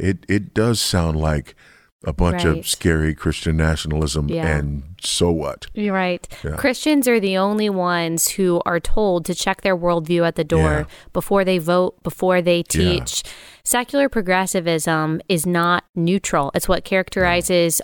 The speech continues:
Speaker 2: our curriculum. It's what characterizes much of our legislation today. It's what characterizes corporate policy today. It's not neutral.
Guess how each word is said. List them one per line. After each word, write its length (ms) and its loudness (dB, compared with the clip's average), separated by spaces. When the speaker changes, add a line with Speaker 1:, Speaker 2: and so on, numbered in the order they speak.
Speaker 2:
our 460 4
curriculum. 800 2
It's 160 -4
what 120 -2
characterizes 960 0
much 240 -2
of 80 -14
our 160 2
legislation 800 0
today. 480 2
It's 340 -6
what 280 0
characterizes 1120 0
corporate 560 -2
policy 500 2
today. 360 0
It's 220 0
not 200 2
neutral. 540 0